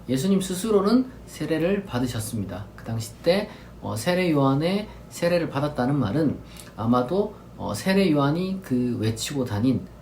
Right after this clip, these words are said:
"회개하라, 천국이 가까이 왔느니라" 라는 그 메시지를 예수님께서 들으시고 그것을 자기 것으로, 어, 잘 소화해서, 어, 또 다른 사람들에게 알렸다라고 이제 볼 수 있겠죠.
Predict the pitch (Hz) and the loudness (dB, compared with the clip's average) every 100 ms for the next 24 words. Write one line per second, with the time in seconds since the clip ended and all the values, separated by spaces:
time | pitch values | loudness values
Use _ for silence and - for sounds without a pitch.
0 | - 135 131 120 123 135 - 190 170 143 | -4 0 2 4 2 0 0 0 2 0
1 | 104 - 135 98 117 139 123 104 95 - | 0 0 0 4 4 6 6 2 -2 -10
2 | - - 120 131 147 - 185 143 104 - | -18 -8 0 2 2 2 2 4 2 2
3 | 165 160 135 175 208 - - - - 117 | 0 2 2 4 2 0 -10 -16 -8 -6
4 | - 135 123 120 113 165 190 202 - - | 0 2 2 0 -2 0 0 0 -6 -10
5 | - 139 123 - 101 123 110 - - - | 2 6 6 2 0 0 0 -6 -16 -8
6 | 117 117 127 117 131 147 117 117 135 180 | -4 -2 -2 -2 0 2 2 2 2 2
7 | 202 - - - - - 104 101 107 - | 2 -4 -20 -18 -16 -8 -4 -2 -4 0
8 | 165 139 147 139 202 247 - - - - | 0 2 0 2 2 2 -2 -18 -20 -12
9 | 92 101 - 104 104 110 127 131 117 113 | -10 -8 -8 -4 -2 -2 -2 -2 -2 -2
10 | 117 151 - 131 151 113 - 127 - - | -2 -4 -2 0 0 0 -4 -6 -8 -8
11 | 104 120 127 110 107 143 - - 123 - | -4 -2 -2 -2 0 0 0 -4 -4 -6
12 | 104 | -12